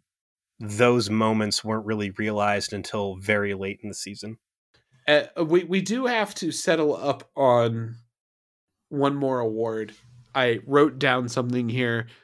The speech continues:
Speaker 2: I'm gonna call an audible because I think it's a, it's a better thing to discuss. Best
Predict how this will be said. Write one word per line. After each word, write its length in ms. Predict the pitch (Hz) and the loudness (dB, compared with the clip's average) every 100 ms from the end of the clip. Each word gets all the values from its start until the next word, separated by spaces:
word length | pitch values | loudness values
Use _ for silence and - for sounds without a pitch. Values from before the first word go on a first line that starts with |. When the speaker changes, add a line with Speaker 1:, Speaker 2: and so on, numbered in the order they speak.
| _ _ | _ _
Speaker 2:
I'm 200 | - 127 | -4 -2
gonna 340 | 127 120 113 - _ - | -2 -4 -6 -10 _ -16
call 280 | - 147 139 | 4 6 6
an 80 | 120 | 2
audible 520 | 113 110 110 110 _ _ _ _ _ _ _ _ _ | -4 -6 -8 -10 _ _ _ _ _ _ _ _ _
because 300 | 113 131 117 | -4 -2 0
I 100 | 110 | 0
think 220 | 123 117 | 0 0
it's 100 | 107 | 2
a, 100 | 117 - | 2 2
it's 160 | - 117 | -2 0
a 40 | |
better 280 | 110 113 107 | 4 4 4
thing 240 | 120 104 | 2 0
to 100 | 101 | -2
discuss. 640 | 98 101 - 113 107 - - _ _ _ _ _ _ _ _ _ _ | -4 -4 -2 -2 -2 -6 -12 _ _ _ _ _ _ _ _ _ _
Best 840 | 123 123 170 196 - - - - | -4 6 8 8 0 -4 -6 -12